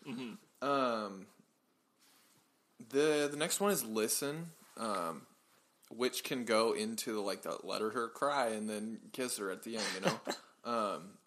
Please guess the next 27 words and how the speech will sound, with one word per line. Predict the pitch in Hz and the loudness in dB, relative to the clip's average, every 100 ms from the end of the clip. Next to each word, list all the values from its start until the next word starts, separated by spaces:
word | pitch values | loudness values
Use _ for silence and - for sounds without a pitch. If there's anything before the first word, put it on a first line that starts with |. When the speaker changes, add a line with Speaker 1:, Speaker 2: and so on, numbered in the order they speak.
| - - - - | -10 -8 -6 -4
Speaker 2:
listen, | 120 131 - 156 156 | 2 2 2 0 0
listen | 127 139 160 | 2 2 2
to | 151 | 2
anything | 117 120 131 117 | 2 0 0 -2
and | 107 | -2
be | 113 113 | 0 0
available. | 101 90 98 110 120 135 139 _ _ _ - | 0 0 0 -2 -4 -6 -8 _ _ _ -6
Um, | 107 101 87 82 67 _ - - | -4 -2 -2 -6 -12 _ -20 -20
that | 120 123 - | -2 0 0
seems | 160 160 | -2 -4
to | 156 | -2
be | 151 | 2
a | 135 | 2
big | 107 110 | 2 0
one. | 117 123 - - - - - | 2 0 -2 -14 -20 -12 -10
I, | 101 - - - - - | -10 -12 -20 -20 -8 0
ideally, | 151 156 254 214 | 2 4 6 6
you | 147 | 6
should | 139 139 | 2 2
already | 104 117 | 4 4
be | 117 | 0
doing | 98 113 156 | -2 0 0
this | 175 180 | -2 -4
in | |
your | 175 | -4
relationships, | 165 165 175 180 175 180 165 | -2 0 -2 -4 -2 -4 -2
but | 110 104 | 0 0